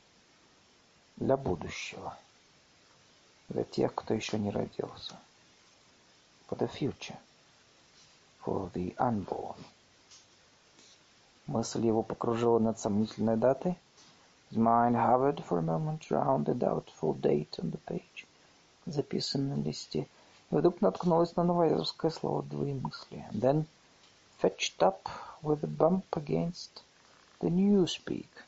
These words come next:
Word "doublethink". Впервые ему стал виден весь масштаб его затеи. And for the first time,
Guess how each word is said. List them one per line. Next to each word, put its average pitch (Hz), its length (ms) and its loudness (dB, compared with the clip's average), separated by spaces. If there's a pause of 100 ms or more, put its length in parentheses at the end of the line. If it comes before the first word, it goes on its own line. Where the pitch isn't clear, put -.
(1080)
Word 127 600 2 (1120)
"doublethink". - 920 -2 (2000)
Впервые 123 460 4
ему 165 180 4
стал 139 320 2
виден 110 380 0
весь 104 300 -2
масштаб - 460 -4
его 95 180 -2
затеи. - 480 -8 (2000)
And 110 320 2
for 120 60 0
the 117 100 2
first 156 320 2
time, 147 380 4